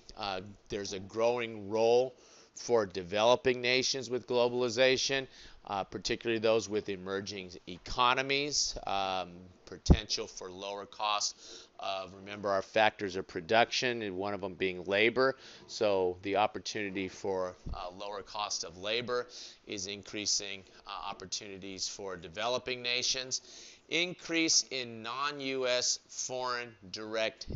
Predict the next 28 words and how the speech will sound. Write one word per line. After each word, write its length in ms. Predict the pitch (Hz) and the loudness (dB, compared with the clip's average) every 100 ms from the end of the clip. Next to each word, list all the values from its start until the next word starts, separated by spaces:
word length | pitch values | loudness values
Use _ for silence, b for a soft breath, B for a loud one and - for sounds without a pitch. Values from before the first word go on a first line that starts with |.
| 90 | -6
investment. 960 | 107 95 104 104 - - 80 - - | -8 -4 0 2 2 0 -8 -12 -12
What 160 | - 101 | -4 -2
happens 520 | 104 101 - 92 87 | 0 0 -2 -8 -6
here? 280 | - 107 65 B B B B B | 0 2 0 B B B B B
Well, 340 | 113 113 110 107 - | 6 8 6 2 -4
it 140 | 120 | -2
used 400 | 127 190 214 - | 4 6 6 2
to 80 | 127 | -2
be 260 | 110 117 113 | 2 4 8
all 200 | 110 104 | 8 8
about 400 | 98 107 110 95 | 8 8 8 6
U 300 | 107 117 113 | 0 4 6
S 220 | 110 - | 6 4
companies 640 | - 117 - 110 104 104 - | -4 -6 -6 -8 -8 -6 -8
investing 960 | 104 98 92 113 - - 113 110 107 | -8 -6 0 2 2 0 -2 -2 -2
in 500 | - 110 107 107 104 B B B B | -4 0 2 2 -2 B B B B
foreign 500 | - 113 113 113 110 | -4 0 4 2 2
subsidiaries. 1300 | - 101 85 - 156 156 123 98 78 80 90 101 - 101 98 | 0 0 2 4 6 8 8 6 4 2 0 -2 -6 -8 0
Now 600 | 117 160 165 123 113 110 | 4 6 6 6 4 0
you 180 | 101 110 | -4 -2
have 260 | 113 110 107 | 2 2 2
an 140 | 98 | -6
increase 720 | 113 160 180 - 113 104 - | -4 -4 -6 -4 -2 0 -2
of 140 | 101 98 | -4 -10
foreign 360 | - 123 117 | -12 -10 -6
subsidiaries 880 | - 101 87 - 196 175 113 107 107 B B B | -6 -4 -2 0 0 0 0 -2 -4 B B B
investing 720 | - 120 113 120 - 123 120 | -10 -6 -2 2 2 0 -2
in, 280 | 120 117 113 | 0 -2 -4